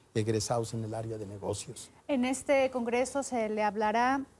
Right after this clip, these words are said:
Speaker 2: al empresario consolidado que ya tiene muchos años en esto, que hay relaciones incluso internacionales de comercio, y también al estudiante, al pequeño emprendedor que busca otros nichos de mercado.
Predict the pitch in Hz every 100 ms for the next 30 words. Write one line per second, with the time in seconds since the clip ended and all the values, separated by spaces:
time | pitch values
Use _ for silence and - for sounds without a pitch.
0 | - - _ - - 208 202 214 208 214
1 | - 240 269 254 220 208 220 214 233 269
2 | 285 294 240 196 220 240 247 254 240 233
3 | 233 - 220 240 233 226 220 226 254 262
4 | - 285 - - - - _ _ - 226
5 | 214 214 220 - 226 233 214 240 233 233
6 | 208 233 240 220 196 208 196 214 220 226
7 | 226 214 208 208 233 247 247 277 - 254
8 | - 226 233 254 269 254 240 233 240 262
9 | 294 294 262 202 - 247 247 262 247 233
10 | 220 214 214 247 277 294 240 214 247 -
11 | 247 247 247 247 254 247 220 214 208 262
12 | 269 349